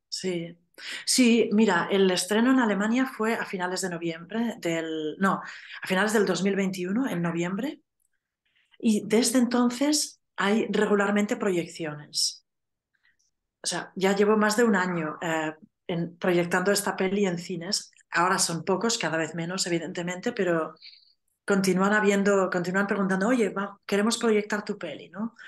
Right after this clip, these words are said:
Y esto es muy guay. Y en, en, en España, eh, estrenamos en mayo del veintidós. Y también hay menos, pero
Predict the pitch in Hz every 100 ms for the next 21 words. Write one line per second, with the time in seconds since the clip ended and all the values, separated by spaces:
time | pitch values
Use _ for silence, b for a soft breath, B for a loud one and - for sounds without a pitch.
0 | B 180 220 - 190 185 165 175 269 -
1 | _ b b b _ _ _ _ _ _
2 | _ B B - 240 214 190 185 185 190
3 | 180 175 170 - 190 180 175 - 196 247
4 | 254 - 185 180 170 - 175 175 202 214
5 | 196 170 175 190 208 196 175 170 170 156
6 | 196 294 - - - - _ _ _ _
7 | b _ _ _ 269 233 226 214 247 240
8 | 269 180 202 214 240 254 - - 208